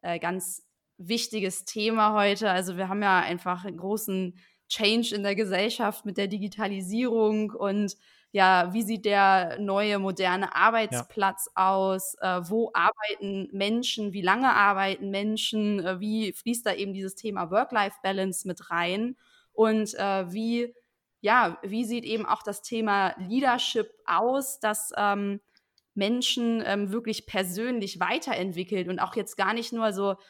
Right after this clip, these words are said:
Speaker 1: ich finde, ähm, bisher ist es ja so, ähm, Führungskräfte, ähm, wenn sie gut sind, dann, äh,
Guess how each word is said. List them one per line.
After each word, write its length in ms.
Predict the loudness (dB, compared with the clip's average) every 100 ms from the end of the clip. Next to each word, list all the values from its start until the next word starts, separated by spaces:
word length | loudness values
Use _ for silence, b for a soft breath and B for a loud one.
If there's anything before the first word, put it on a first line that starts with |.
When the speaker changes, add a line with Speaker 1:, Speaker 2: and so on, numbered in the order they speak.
| b b
Speaker 1:
ich 120 | -16 -4
finde, 380 | 0 2 2 2
ähm, 460 | 0 0 -4 -6
bisher 440 | -6 -4 2 4 4
ist 120 | 0
es 100 | -2
ja 160 | -2
so, 460 | 0 -2 2 4 4
ähm, 220 | 0 -4
Führungskräfte, 1080 | -4 0 0 0 -2 -2 -2 -4 0 2 2 0
ähm, 440 | -2 -4 -8 -12
wenn 180 | -8 -6
sie 80 | -6
gut 220 | -10 -12
sind, 280 | -2 -2 0
dann, 280 | -2 -4 -6
äh, 160 | -8